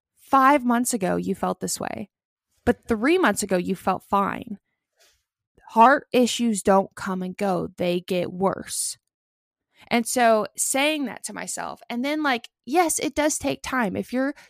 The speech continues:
just now, like, you're brand new to anxiety,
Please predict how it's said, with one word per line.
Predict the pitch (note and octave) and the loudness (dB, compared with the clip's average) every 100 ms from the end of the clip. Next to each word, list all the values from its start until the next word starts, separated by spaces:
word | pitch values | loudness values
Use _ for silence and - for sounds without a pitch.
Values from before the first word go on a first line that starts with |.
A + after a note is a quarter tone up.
| - | 0
just | B3 A#3 | 2 2
now, | A#3 A#3 A3+ A3+ - _ _ _ - | 2 4 4 2 -2 _ _ _ -2
like, | G#3 G3 - | 0 0 -4
you're | G3+ G3 | -4 -2
brand | A3+ B3+ C4 | 2 4 4
new | C4 | 2
to | - | 0
anxiety, | B3 A3+ G#3 G3+ G3 G3+ G3+ G#3 | 0 2 2 2 2 2 0 -2